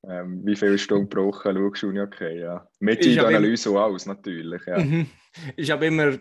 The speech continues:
Speaker 2: intern gesagt in meinem Kopf, dass mir ist einfach wichtig, dass nach meinem Leben, dass ich sagen kann, dass ich mehr Unihockey gesehen habe, als ich im Stau gewesen bin. Äh,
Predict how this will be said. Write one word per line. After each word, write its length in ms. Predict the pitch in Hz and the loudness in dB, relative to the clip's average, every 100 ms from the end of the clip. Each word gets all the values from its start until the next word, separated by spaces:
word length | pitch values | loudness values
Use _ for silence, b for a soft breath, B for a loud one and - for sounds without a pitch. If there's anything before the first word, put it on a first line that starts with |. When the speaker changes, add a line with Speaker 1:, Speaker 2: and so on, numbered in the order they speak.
| _ | _
Speaker 2:
intern 680 | - - 185 147 147 135 135 | -16 -6 -2 -2 -2 -2 -2
gesagt 400 | 127 135 120 120 | -2 0 -2 -2
in 80 | 131 | -2
meinem 240 | 127 120 | -2 -4
Kopf, 240 | - 127 - | -4 -4 -4
dass 200 | 120 - | -8 -2
mir 160 | 139 | -2
ist 160 | 139 139 | 0 -4
einfach 300 | 131 127 - | -4 -6 -6
wichtig, 320 | 143 135 131 | -6 -4 -6
dass 160 | 127 120 | -6 -4
nach 240 | 139 135 | -4 -4
meinem 320 | 135 135 135 | -4 -4 -4
Leben, 300 | 131 131 131 | -2 -2 -4
dass 160 | 123 - | -8 -8
ich 120 | 120 | -8
sagen 260 | 135 131 131 | -6 -4 -4
kann, 220 | 135 127 | -6 -6
dass 140 | 117 | -10
ich 120 | 107 | -10
mehr 260 | 131 139 143 | -4 -2 0
Unihockey 440 | 143 131 127 127 | -2 -2 -4 -6
gesehen 380 | 120 120 127 127 | -6 -4 -4 -2
habe, 200 | 123 117 | -4 -4
als 220 | 117 117 | -6 -8
ich 120 | 117 - | -12 -10
im 120 | 117 | -8
Stau 360 | - 120 123 | -6 -2 -2
gewesen 460 | 123 117 110 104 110 | -2 -4 -6 -6 -8
bin. 260 | 95 95 107 B B B B B | -8 -12 -16 B B B B B
Äh, 340 | - 107 110 | -4 -2 -2